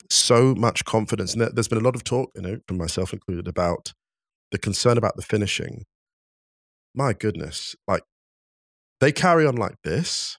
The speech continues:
with this level of confidence. I just want Arsenal to take this last couple of games and look at the, you know, get the D V D of extended highlights and be like, "That's who we are. That's what Mikel Arteta's trying to do with us. This is how it's meant to look."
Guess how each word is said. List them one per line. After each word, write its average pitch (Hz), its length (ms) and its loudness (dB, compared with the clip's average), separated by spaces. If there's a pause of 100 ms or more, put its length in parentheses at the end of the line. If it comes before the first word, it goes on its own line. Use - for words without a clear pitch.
with 101 140 -2
this 110 180 -2
level 101 200 -2
of - 100 -10
confidence. 101 500 -2
I 139 80 2
just 139 160 0
want 165 160 2
Arsenal 143 300 0
to 120 80 -8
take 107 300 -2
this - 320 -4 (540)
last 107 260 2
couple 101 180 -8
of - 60 -14
games 82 420 -4 (800)
and 98 200 0
look 143 180 2
at - 60 -2
the, 117 180 -2
you 107 60 -2
know, 87 100 0
get 127 180 -6
the 131 80 -2
D 131 160 2
V 113 120 0
D 113 80 2
of 98 80 0
extended 101 320 -4
highlights 92 340 -4
and 95 80 -6
be 90 60 -4
like, 87 160 -4 (200)
"That's - 220 -4
who 92 120 -10
we 98 140 -12
are. - 200 -12 (1080)
That's - 360 2
what 98 260 0 (320)
Mikel 92 360 -4
Arteta's 92 260 -8
trying 87 160 -8
to 90 100 -12
do 87 160 -4
with 87 120 -6
us. 80 180 -6 (120)
This - 140 -6
is 110 80 -6
how 110 100 0
it's - 140 -6
meant 95 140 -8
to 90 80 -8
look." 87 200 -6